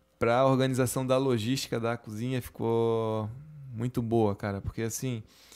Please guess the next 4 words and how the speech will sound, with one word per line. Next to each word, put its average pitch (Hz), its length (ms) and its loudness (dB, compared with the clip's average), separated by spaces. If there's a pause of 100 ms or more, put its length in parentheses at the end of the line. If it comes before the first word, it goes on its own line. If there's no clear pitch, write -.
(560)
a... 101 800 -2 (300)
Agora 107 400 0
o - 20 -2
motoboy 117 720 2